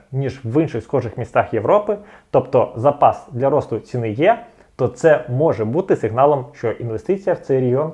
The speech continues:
може бути перспективною. Звичайно, це просто загальний приклад, і перед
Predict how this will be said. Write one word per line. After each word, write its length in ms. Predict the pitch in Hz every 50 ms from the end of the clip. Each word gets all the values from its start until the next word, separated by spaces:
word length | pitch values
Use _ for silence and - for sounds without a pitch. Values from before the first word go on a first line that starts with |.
| - -
може 380 | 127 147 190 240 226 135 123
бути 240 | 113 123 151 - 139
перспективною. 680 | - 127 110 - - 123 - - 117 104 95 95 98 - _ _ _ _ -
Звичайно, 460 | - 180 208 202 208 196 175 160 151 139 - -
це 120 | - 135
просто 460 | 123 - 175 196 196 196 208 180 - - - -
загальний 540 | 123 110 120 123 110 123 135 143 139 139 135
приклад, 380 | 131 139 123 - - 113 110 - - - - - _ -
і 80 | -
перед 300 | 127 151 139 135 127 -